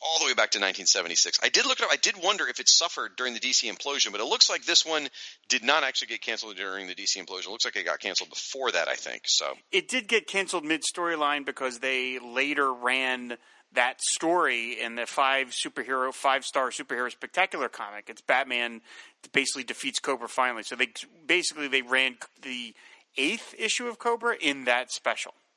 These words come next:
Speaker 1: Oh, okay. Interesting. All right. Well, if you wanted more on him at this point, you could have checked out Suicide Squad about a year ago. You could have found some Cobra stories. He's also was appear-, had appeared in Captain Atom about the same time.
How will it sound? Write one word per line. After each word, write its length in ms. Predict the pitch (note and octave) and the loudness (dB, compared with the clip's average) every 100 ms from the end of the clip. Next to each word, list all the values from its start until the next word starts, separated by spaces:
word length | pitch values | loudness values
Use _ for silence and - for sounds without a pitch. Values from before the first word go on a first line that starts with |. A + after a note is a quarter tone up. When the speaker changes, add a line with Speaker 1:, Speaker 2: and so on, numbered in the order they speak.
| - | -6
Speaker 1:
Oh, 300 | F4 C5 D#4+ - D#4 | -2 0 0 -4 -2
okay. 160 | C#4+ - _ | -2 -2 _
Interesting. 380 | D4+ - F3+ E2 - | 2 4 4 0 0
All 80 | E3 | 2
right. 220 | D3+ G3+ - - - - | 2 -2 -6 -6 -6 2
Well, 100 | C#3 | 4
if 100 | B2+ | 4
you 80 | E3 | 4
wanted 220 | G#3 C#3+ | 4 4
more 180 | E3+ E3 | 4 4
on 80 | |
him 140 | C#3 C3 | 4 4
at 60 | |
this 120 | - - | 4 4
point, 220 | D3 B2 | 2 2
you 60 | B2+ | 0
could 100 | D#3 | 2
have 60 | |
checked 200 | - C#3+ | 2 2
out 120 | A2+ | 4
Suicide 440 | - E3 F3 A2+ G2 | 4 6 4 4 2
Squad 280 | - A2 G2 | 2 0 2
about 160 | G2 | 0
a 40 | F#2 | 2
year 200 | A#2+ C#3+ | 0 0
ago. 220 | E2 E2 | 0 -4
You 80 | - | -4
could 80 | F#2+ | -6
have 80 | E2+ | -2
found 160 | F#2 | 0
some 120 | E2 | 0
Cobra 260 | - E2+ D#2+ | -2 -2 0
stories. 360 | - D2 F2+ - - - | 0 -2 -4 -4 -6 0
He's 140 | A#2 | 4
also 220 | D3+ D3 | 6 4
was 180 | C3 A#2+ | 2 0
appear-, 240 | A2+ C#3 C3 | 2 0 2
had 140 | B2 | 0
appeared 240 | A2+ C3 - | 2 0 2
in 60 | |
Captain 300 | A#2+ G2+ G#2+ | 2 4 4
Atom 240 | G2 F#2 F#2 | 2 2 0
about 160 | F2 | 2
the 60 | - | 2
same 220 | F2 C#2 | 2 -2
time. 260 | D2 F2 | -8 -8